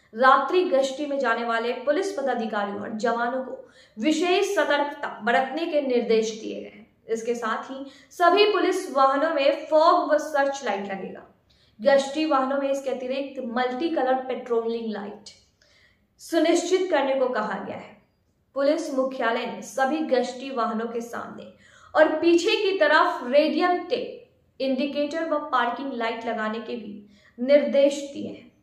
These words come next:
गाड़ियों में first aid box रखना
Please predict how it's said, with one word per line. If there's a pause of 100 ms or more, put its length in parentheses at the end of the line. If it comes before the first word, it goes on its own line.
(280)
गाड़ियों
में
first
aid
box
रखना